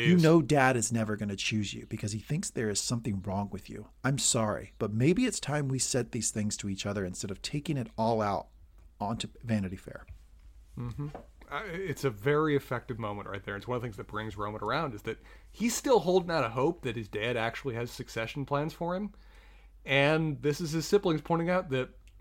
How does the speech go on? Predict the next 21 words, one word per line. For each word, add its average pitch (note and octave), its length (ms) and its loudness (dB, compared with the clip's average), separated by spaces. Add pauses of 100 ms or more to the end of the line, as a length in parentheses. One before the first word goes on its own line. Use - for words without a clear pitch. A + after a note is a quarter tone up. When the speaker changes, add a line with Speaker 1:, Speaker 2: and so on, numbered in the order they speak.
(640)
Speaker 1:
how E3+ 220 4
much E3+ 280 4
do D3+ 80 -6
you C#3 60 0
think, C3 380 -4
what F3 80 6
do G#3+ 60 2
you, G#3 100 -6
what A3+ 280 6
odds D3 460 6
do C3+ 140 -4
you A#2+ 80 0
give A2+ 180 -2
yourself A#2+ 360 -4
that A2+ 100 -8
he A2+ 180 -8
actually A2 460 -4
is - 40 -10
gonna A2+ 200 -4
give G#2 180 -6
you G#2 140 -10